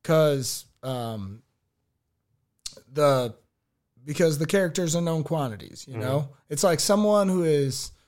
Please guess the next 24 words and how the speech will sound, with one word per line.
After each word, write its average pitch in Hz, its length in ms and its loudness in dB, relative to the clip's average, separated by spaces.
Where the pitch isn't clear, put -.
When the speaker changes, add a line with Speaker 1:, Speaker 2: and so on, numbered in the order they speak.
Speaker 1:
some 147 400 0
random 151 440 -2
fuckhead 147 880 -2
says 143 720 0
some 139 280 -6
dumb 131 240 -2
racist 120 400 -8
shit, 127 420 -8
you 135 180 -14
know? 123 340 -8
It's 117 180 -12
like, 107 400 -10
well, 135 460 -8
you 139 160 -8
know, 135 300 -6
fucking 139 600 0
tell 151 260 0
the 147 120 -6
fucking 139 800 -4
other 147 260 -2
five 147 320 -2
people 147 240 -6
he 147 80 -12
plays 139 400 -8